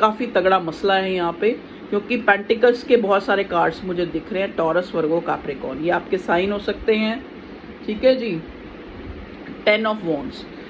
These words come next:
आप burden लेते हुए नज़र आ रहे हैं मुझे। कुछ लोग जो जो एक life में ना ऐसे बनना चाहते हैं कि लोग उनको, लोगों को दिखा दें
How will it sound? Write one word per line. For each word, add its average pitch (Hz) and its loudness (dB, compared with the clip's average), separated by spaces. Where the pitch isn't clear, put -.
आप 269 6
burden 214 6
लेते 240 6
हुए 220 8
नज़र 190 0
आ 170 4
रहे 190 0
हैं 196 -4
मुझे। 196 -2
कुछ 220 -4
लोग 220 8
जो 226 10
जो 247 6
एक 277 0
life 220 4
में 262 2
ना 277 2
ऐसे 214 2
बनना 214 2
चाहते 190 0
हैं 233 -2
कि 247 -2
लोग 220 6
उनको, 247 2
लोगों 220 6
को 262 0
दिखा 220 4
दें 180 -4